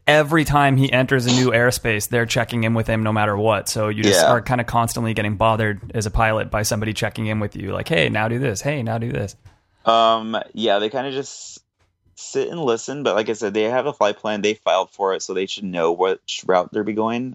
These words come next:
Speaker 2: and they should know this whenever they are talking to ground controller. Um, so from there,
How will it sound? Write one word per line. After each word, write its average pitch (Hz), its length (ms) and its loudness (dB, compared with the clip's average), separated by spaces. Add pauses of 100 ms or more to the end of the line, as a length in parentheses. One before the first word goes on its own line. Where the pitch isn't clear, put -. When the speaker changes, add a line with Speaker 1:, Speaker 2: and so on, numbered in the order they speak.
Speaker 2:
and 92 300 -6
they 101 100 4
should 92 180 -4
know 90 200 4
this 95 180 0
whenever 87 300 0
they 87 380 0 (140)
are 90 60 2
talking 92 280 -6
to 80 60 -2
ground 104 280 2
controller. 60 520 0 (680)
Um, 98 560 4
so 95 720 0 (720)
from 95 300 -6
there, 104 640 2